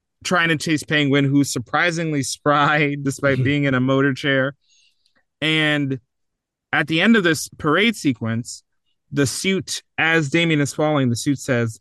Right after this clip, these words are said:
Speaker 1: "I can save you, but it's gonna take everything I have left to do it." So he has to sacrifice the power of his suit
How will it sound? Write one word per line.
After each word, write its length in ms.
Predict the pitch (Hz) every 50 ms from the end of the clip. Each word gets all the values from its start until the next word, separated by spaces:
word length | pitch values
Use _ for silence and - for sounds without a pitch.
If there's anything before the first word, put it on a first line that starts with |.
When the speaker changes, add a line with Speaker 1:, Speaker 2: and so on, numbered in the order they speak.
| _
Speaker 1:
"I 80 | - 123
can 180 | 113 - 127
save 380 | 117 - - 175 185 185 180 151
you, 300 | 139 131 123 110 110 110 - _ _ _ _ _ _ _
but 100 | 139 135
it's 120 | 131 123
gonna 180 | - 151 135 131
take 340 | - - 151 147 131 - - _ _ _
everything 440 | 131 139 135 139 143 131 143 131 123
I 100 | 120 120
have 240 | 117 120 127 120 104
left 480 | 107 107 113 143 156 143 120 - - -
to 100 | - 123
do 280 | 117 110 151 196 208 139
it." 180 | 101 85 - _ _ _ _ _ _ _ _ _ _ _ _ _
So 200 | - - 151 143
he 80 | 143
has 180 | 147 151 143 -
to 80 | 147
sacrifice 760 | 135 - 170 143 147 147 156 139 151 147 135 139 131 - - - _ _ _ _
the 80 | 123 117
power 320 | - - 151 143 147 143
of 80 | 127 110
his 180 | 117 110 -
suit 320 | - 175 175 175 165 -